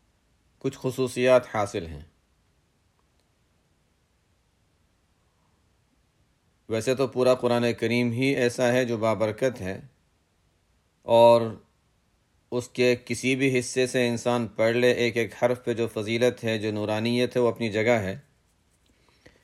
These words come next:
لیکن اللہ تعالیٰ نے اس کے بعض حصوں کو کوئی خاص فضیلت دی ہے۔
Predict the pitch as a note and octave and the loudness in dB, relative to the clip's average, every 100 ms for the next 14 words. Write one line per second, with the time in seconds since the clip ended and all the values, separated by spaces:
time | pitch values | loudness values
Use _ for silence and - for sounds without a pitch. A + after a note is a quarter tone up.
0 | _ _ - B2 C3 C3+ C3 C#3 _ _ | _ _ -2 0 0 -2 -4 -10 _ _
1 | _ _ _ _ _ _ _ _ _ - | _ _ _ _ _ _ _ _ _ -4
2 | A#2+ A#2+ A2+ A#2 B2 C3+ C3+ B2 - B2+ | 0 0 0 0 2 2 0 -2 -2 -4
3 | G#2 A#2+ C3+ A#2 A#2+ - C3 C3 C3 B2 | 0 0 2 0 -6 -6 -6 -4 -4 -2
4 | B2+ B2 B2 B2+ B2+ A#2+ A2 A2 A2+ F#2 | -2 -2 0 0 0 -6 -4 -4 -4 -4
5 | F#2+ E2+ | -8 -8